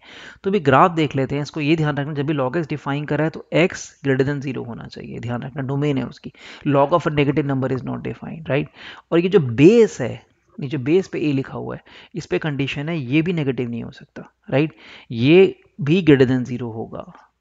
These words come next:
but ये वन भी नहीं हो सकता, a not equal to one। बेस पॉजिटिव होगा और वन भी नहीं हो सकता, तो a को a ऐसे लिखना है। ये यहाँ पे x belongs to zero to infinity है, सेट नोटेशन फॉर्म में, ये डोमेन है।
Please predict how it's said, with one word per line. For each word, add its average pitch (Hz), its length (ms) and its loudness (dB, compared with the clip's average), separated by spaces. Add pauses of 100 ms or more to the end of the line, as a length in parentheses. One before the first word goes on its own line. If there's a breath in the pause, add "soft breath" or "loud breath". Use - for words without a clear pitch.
(260 soft breath)
but 151 240 4
ये 175 80 8
वन 143 240 0
भी 147 100 2
नहीं 139 100 0
हो 123 80 -2
सकता, 120 300 -10
a 151 240 0
not 120 340 -6
equal - 240 -12
to - 160 -12
one। 202 180 -18 (100)
बेस 160 300 0
पॉजिटिव 139 360 -2
होगा 160 240 -2 (220)
और 165 120 -4
वन 131 180 -2
भी 127 80 -4
नहीं 120 120 -2
हो 120 80 -8
सकता, - 360 -14
तो - 180 -16 (140)
a 151 140 2
को 165 220 -6
a 160 140 2 (120)
ऐसे 147 180 -2
लिखना 135 280 -4
है। 151 180 -4
ये 143 160 2 (420 loud breath)
यहाँ 135 260 4
पे 165 100 4 (200)
x - 180 -4
belongs 156 360 -6
to 175 100 -6
zero 131 260 -4
to 160 100 -6
infinity 156 340 -6
है, 165 100 2
सेट 156 200 -4
नोटेशन 156 360 -8
फॉर्म 151 240 -10
में, 156 80 -6
ये 147 140 0
डोमेन 135 360 -2
है। 170 100 -6